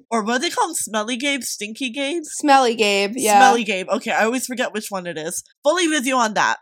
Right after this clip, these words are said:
Speaker 1: However, I loved the fade to black in between scenes, and I loved the credits with a preview of the next episode at the end.
Speaker 2: I loved the credits.
Speaker 1: Because it made it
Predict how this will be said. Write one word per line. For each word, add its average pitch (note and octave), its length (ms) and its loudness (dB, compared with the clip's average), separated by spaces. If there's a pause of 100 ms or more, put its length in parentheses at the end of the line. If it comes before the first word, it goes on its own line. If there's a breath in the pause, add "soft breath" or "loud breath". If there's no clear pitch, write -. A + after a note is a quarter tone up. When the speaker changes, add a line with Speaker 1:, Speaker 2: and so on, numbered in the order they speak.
(120)
Speaker 1:
However, G#3 560 2 (220)
I B3+ 400 4 (200)
loved G3 720 0 (480)
the G#3+ 80 -8
fade A3+ 280 -4
to C#4 100 -6
black G3 460 0 (100)
in A#3 160 -2
between A3+ 360 0
scenes, G#3+ 440 -4
and B3 160 2
I A3 160 6
loved G3 500 2 (240)
the A3+ 100 0
credits A3+ 720 4
with A3 320 6
a G#3 120 8
preview G#3+ 460 -2
of A3 160 2
the A#3 80 2
next G#3+ 280 0
episode A3 480 2
at B3 180 6
the C#4 140 2
end. B3+ 100 10
Speaker 2:
I E4 160 8
loved E4+ 400 4
the D4 120 -2
credits. G#3+ 720 0 (100)
Speaker 1:
Because B3+ 800 6
it C4 140 8
made B3+ 320 4
it - 160 -2